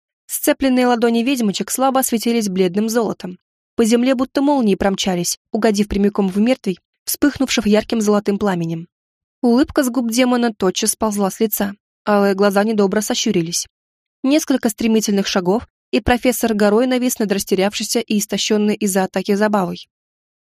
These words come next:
"Кто позволил гробить тренировочную нежить?" проорал демон. "Она думала, в подвале Академии сидит некромант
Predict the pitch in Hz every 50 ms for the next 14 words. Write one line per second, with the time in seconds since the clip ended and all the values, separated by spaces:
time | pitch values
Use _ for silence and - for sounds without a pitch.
0 | _ - - - - - 233 240 247 240 226 214 190 175 - 196 196 185 170 175
1 | 190 202 202 196 202 202 190 185 185 180 196 202 202 214 214 208 - 208 220 220
2 | 214 208 214 208 214 214 - - 220 226 240 233 226 226 233 196 170 160 165 -
3 | - - - - _ _ _ _ _ _ _ _ - 214 214 208 208 208 190 180
4 | 175 180 190 196 175 175 185 190 - _ _ _ _ _ _ _ _ _ _ _
5 | - 285 269 294 311 330 294 330 302 330 330 320 - - 320 277 262 294 294 285
6 | 302 294 285 - 294 247 262 294 285 269 277 285 - - 233 262 247 - 262 254
7 | - 240 226 214 214 233 262 254 -